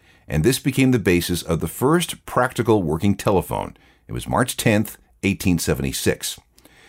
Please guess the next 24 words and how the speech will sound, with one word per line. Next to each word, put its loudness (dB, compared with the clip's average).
On 4
March 4
fourth, 2
eighteen 2
seventy-seven, 2
Emil 6
Berliner, 4
the -2
man 4
who -2
would 0
invent 2
the -6
gramophone 0
featuring -4
music 0
on 0
a -2
rotating 0
disc -2
played 0
by 0
a -4
stylus, -2